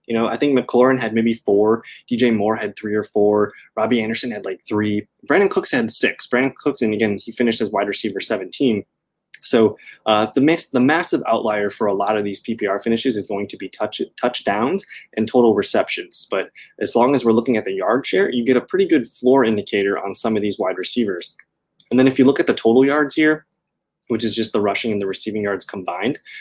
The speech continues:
you see all, all twelve of these guys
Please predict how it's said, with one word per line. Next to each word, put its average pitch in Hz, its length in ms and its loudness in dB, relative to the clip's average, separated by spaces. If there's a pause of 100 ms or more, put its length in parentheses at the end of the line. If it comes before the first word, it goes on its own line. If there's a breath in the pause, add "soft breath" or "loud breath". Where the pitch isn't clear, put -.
(120)
you 127 80 0
see 170 180 2
all, 233 480 0 (100)
all 226 280 0
twelve 165 320 4
of 123 80 6
these 117 140 4
guys 104 520 0